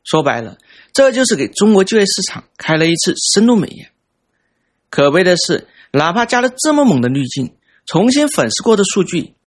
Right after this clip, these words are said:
依然在极高的区间里打转，好几个月逼近百分之十九。上面整天喊着大力扶持高端制造业，什么新能源、芯片、光伏。可大家别忘了，一座高度自动化的现代无人工厂，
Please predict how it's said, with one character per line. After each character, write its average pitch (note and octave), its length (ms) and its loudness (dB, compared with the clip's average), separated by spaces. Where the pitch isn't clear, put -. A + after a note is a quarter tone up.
依 C4+ 140 4
然 D4 220 4
在 A#3 120 0
极 - 300 -2
高 A#3+ 100 2
的 A#3+ 80 0
区 A#3 180 -4
间 A#3 140 4
里 G3+ 80 2
打 - 160 -12
转， - 280 -12
好 F#3+ 180 2
几 A#3 160 -2
个 D#3 120 2
月 - 260 0
逼 D#3+ 160 2
近 D#3 200 -2
百 - 100 -10
分 A#2+ 100 -6
之 C#3 60 -2
十 - 140 -4
九。 - 180 -12
上 D#4 180 -2
面 D4+ 140 0
整 C3+ 160 0
天 A3 140 2
喊 G3 140 0
着 C#3 80 -2
大 C4 340 -2
力 A#3 100 -2
扶 F#3+ 160 -4
持 - 120 -4
高 G3+ 220 0
端 A3 140 4
制 A3 120 -4
造 F3+ 160 0
业， - 260 -6
什 - 140 -4
么 E3 100 2
新 G#3 320 4
能 G3 180 6
源、 A2+ 280 2
芯 G3 280 2
片、 F#3+ 240 0
光 E3 260 0
伏。 - 260 -12
可 - 120 0
大 C4 200 0
家 A#3+ 80 0
别 F3+ 140 2
忘 G#3+ 300 4
了， - 160 -12
一 A#3+ 160 4
座 C4 140 4
高 C#4+ 340 0
度 C#4 120 0
自 C4+ 140 -2
动 C4 160 2
化 B3 140 -2
的 G3 80 0
现 A#3+ 160 0
代 G#3+ 100 2
无 D3 140 -2
人 G#3+ 80 2
工 A3 180 2
厂， - 280 -8